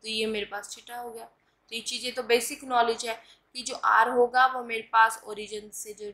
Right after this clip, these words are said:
distance होगी वो होगी, और जो एंग-, यहाँ पर थीटा जो ले रहे हैं वो हमारे पास initial line से जो angle आता है वो लेंगे, ठीक है। इतना clear हो गया? ओके, अब देखो यहाँ पे F मेरे पास गिवन है,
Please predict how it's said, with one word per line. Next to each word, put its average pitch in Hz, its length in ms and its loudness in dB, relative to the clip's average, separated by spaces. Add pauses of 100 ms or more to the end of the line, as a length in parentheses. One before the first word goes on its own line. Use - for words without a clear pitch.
distance 214 460 -12
होगी 208 340 -20
वो 233 140 -10
होगी, 262 400 -8 (360)
और 196 140 0
जो 220 140 -12 (120)
एंग-, 226 280 -8
यहाँ 220 220 -4
पर - 260 -10
थीटा 240 280 -4
जो 247 160 -6
ले 226 180 -2
रहे 220 120 -4
हैं 240 200 -8
वो 226 100 -16
हमारे 214 280 -8
पास 247 240 -6
initial 220 440 -12
line 208 280 -4
से 226 200 -16 (380)
जो - 100 -12
angle 214 400 0
आता 208 300 2
है 269 220 -8 (360)
वो 208 100 -12
लेंगे, 190 300 -20 (160)
ठीक 285 180 -6
है। 370 120 -4 (1500)
इतना 254 280 6
clear 277 300 -2
हो 285 100 -4
गया? 302 240 -2 (680)
ओके, 320 260 -2 (840)
अब - 180 6
देखो 254 240 -2
यहाँ 226 340 2
पे 208 80 0 (300)
F 269 220 6
मेरे 277 220 -4
पास 269 320 2
गिवन 277 300 -8
है, 294 100 -12